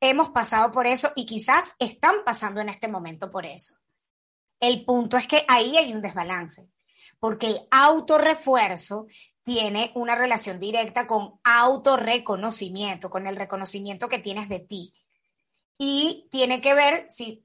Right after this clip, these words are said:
si me preguntas, "Carla, ¿cómo hago o qué cosas puedo hacer para?". Ahí está la pregunta. ¿Qué tanto te premias? ¿Qué tanto te reconoces? ¿Qué tanto te celebras? Y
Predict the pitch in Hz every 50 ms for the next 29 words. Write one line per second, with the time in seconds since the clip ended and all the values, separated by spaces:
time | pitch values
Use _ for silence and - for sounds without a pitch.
0 | _ _ _ - 226 220 214 214 220 202 196 214 254 262 233 226 226 - - -
1 | 285 294 285 269 254 - - - 254 226 220 220 247 269 277 277 285 285 285 269
2 | 254 240 269 285 277 247 220 - 233 226 220 - - 240 262 294 285 - 208 170
3 | - - - 185 180 185 190 196 - - 240 226 220 220 226 - 277 269 247 220
4 | 202 208 233 262 - - _ _ _ _ _ _ _ _ _ _ _ _ _ _
5 | _ - - 254 247 247 254 226 - - 277 269 277 262 - 226 214 214 269 320
6 | 320 262 185 - 175 - _ _ _ _ - 269 254 254 254 - 294 277 277 285
7 | 285 294 320 311 - 262 - - 254 247 247 240 240 240 247 262 254 - - 247
8 | 240 233 240 233 - _ - 254 240 247 240 233 233 262 254 262 262 247 226 226
9 | 214 214 - 202 190 190 202 214 208 208 214 220 254 254 247 - _ - - -
10 | - _ - 277 277 - - 269 277 277 269 269 285 285 285 - 262 254 - -
11 | - 208 196 196 208 208 208 202 180 175 - - - - - - _ - - -
12 | - _ _ - 277 269 277 294 302 311 - - _